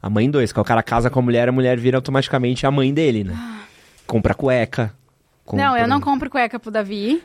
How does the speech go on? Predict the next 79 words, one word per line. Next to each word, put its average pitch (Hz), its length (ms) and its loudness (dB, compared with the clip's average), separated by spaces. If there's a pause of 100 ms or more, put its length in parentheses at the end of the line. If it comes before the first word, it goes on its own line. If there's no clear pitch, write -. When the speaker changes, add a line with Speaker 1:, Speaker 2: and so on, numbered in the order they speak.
(100)
Speaker 1:
Não, 101 160 -2
esse, - 260 -4
esse, 90 320 -2
mas 92 120 -4
sabe 95 200 -2
que - 120 -2
tem. 117 300 0 (460)
Pra - 140 2
cara, 131 220 -2
você, - 120 -2
Speaker 2:
Eu, 247 100 0
Speaker 1:
você 226 200 0
Speaker 2:
eu, 277 180 0
eu 277 160 0
dou, 277 140 -2 (140)
eu 269 120 0
posso 254 320 -4
falar, 262 240 0
meu 240 160 -2
amor, 247 320 0
olha, 254 280 0
sabe - 240 -4
que 381 100 -4
eu 294 80 -2
acho 285 320 0
esse 277 240 -2
estilo 262 340 -4
de 233 120 -2
cueca 226 260 -2
aqui 208 100 -6
bonito? 233 320 -2
Acho 247 140 -2
que - 80 -16
ficaria 262 300 -4
legal 254 260 0
em 262 80 0
você. 269 460 -2 (500)
Mas 233 540 0
eu 240 100 0
acho 240 300 -2
que 262 180 -8
impor, 254 540 -2
não. 240 320 0
Porque 220 280 -8
tu 233 140 -6
tem 294 320 -2
que - 140 0
comprar 339 360 0
essa 285 320 0
cueca 539 440 0
aqui, 349 240 -2
Davi. 233 180 0
Speaker 1:
Não, 160 80 2
mas 277 140 2
não 208 80 2
é - 20 2
nem 381 260 0
isso, 349 220 -2
né? 240 120 0
Speaker 2:
Ou 262 80 2
Speaker 1:
Você 302 180 2
tá 311 80 2
Speaker 2:
então 294 140 2
Speaker 1:
sendo 311 60 0
Speaker 2:
eu 311 100 2
Speaker 1:
boazinha. 294 180 0
Speaker 2:
tenho 294 140 -2
que - 40 -2
ir 339 60 2
lá 269 200 2
comprar. 208 640 -2
Speaker 1:
É. - 60 -12
Speaker 2:
Não, 226 220 -2
não, 135 100 -2
Speaker 1:
Vá, 233 140 2
Speaker 2:
não. 175 80 -2
Speaker 1:
vá 190 180 0
numa 302 240 2
Renner, 143 420 0